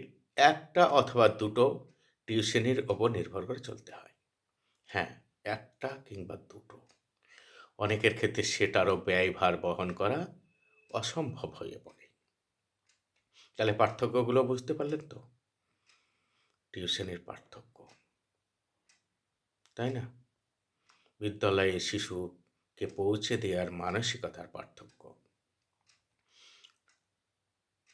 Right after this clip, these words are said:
আর কি? দেখুন, সেগুলো তো বললাম, কিন্তু আমি যে মানসিকতা বদলানোর কথা বলছি, সেটা হলো আর্থিক সামর্থ্যযুক্ত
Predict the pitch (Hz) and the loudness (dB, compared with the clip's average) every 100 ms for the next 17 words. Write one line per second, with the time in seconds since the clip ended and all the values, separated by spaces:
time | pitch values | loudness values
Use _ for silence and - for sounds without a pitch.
0 | _ _ - 104 - - 170 - _ _ | _ _ 0 0 0 -8 -16 -16 _ _
1 | _ _ _ _ _ _ - 101 - 90 | _ _ _ _ _ _ -12 -12 -12 -18
2 | - _ _ _ _ _ _ _ _ _ | -20 _ _ _ _ _ _ _ _ _
3 | _ - - _ _ _ - 165 180 185 | _ -20 -20 _ _ _ -2 4 6 6
4 | 160 139 107 92 82 - 151 156 151 98 | 8 8 8 6 2 -4 -4 -2 0 -2
5 | - - _ _ _ _ _ _ _ _ | -4 -16 _ _ _ _ _ _ _ _
6 | _ - _ _ - 165 175 180 143 120 | _ -20 _ _ 6 6 6 4 8 8
7 | 147 139 123 175 131 113 107 117 117 107 | 6 4 6 6 6 4 6 6 6 4
8 | 104 98 104 90 92 98 - - 92 76 | 2 2 0 2 0 0 0 0 0 -4
9 | - _ _ _ _ _ _ - - 113 | -12 _ _ _ _ _ _ -6 2 6
10 | 107 95 90 90 - - 107 131 - - | 6 6 2 0 -4 4 8 8 6 -2
11 | 170 - 120 104 104 - 104 101 - - | 0 0 0 0 0 0 0 0 -2 -2